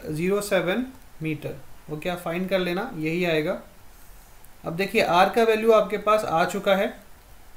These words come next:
अब जैसे ही आपके पास R का value आता है, आपको क्या करना है, simply total surface area के formula में आपको R और एच का value रखना है, है ना। तो चलिए, इसको रख देते हैं।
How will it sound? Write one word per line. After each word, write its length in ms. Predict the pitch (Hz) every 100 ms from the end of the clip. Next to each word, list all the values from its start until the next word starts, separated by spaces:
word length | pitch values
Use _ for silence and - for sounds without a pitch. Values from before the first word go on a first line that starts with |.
| - -
अब 120 | 175
जैसे 260 | 160 185 254
ही 60 |
आपके 240 | 240 233 240
पास 220 | 240 233
R 180 | 196 190
का 120 | 214
value 280 | 202 202 214
आता 320 | - 160 202
है, 220 | 190 156 127 - - -
आपको 280 | 156 160 214
क्या 180 | 208 233
करना 220 | 226 226
है, 180 | 226 240
simply 460 | 240 233 226 233 240
total 280 | 208 190 214
surface 380 | 208 196 208
area 280 | 214 202 196
के 180 | 185 202
formula 440 | 208 185 175 196 196
में 100 | 185
आपको 440 | 170 - 180 240 - - - -
R 220 | 156 190
और 220 | 196 196 175
एच 140 | 170
का 100 | 196
value 300 | 180 170 208 262 -
रखना 300 | 156 160 156
है, 180 | 147 - - - - -
है 60 |
ना। 120 | 160 185
तो 60 | -
चलिए, 260 | 175 180 185
इसको 320 | 185 180 233 - -
रख 160 | 156 165
देते 260 | 165 170
हैं। 180 | 180 220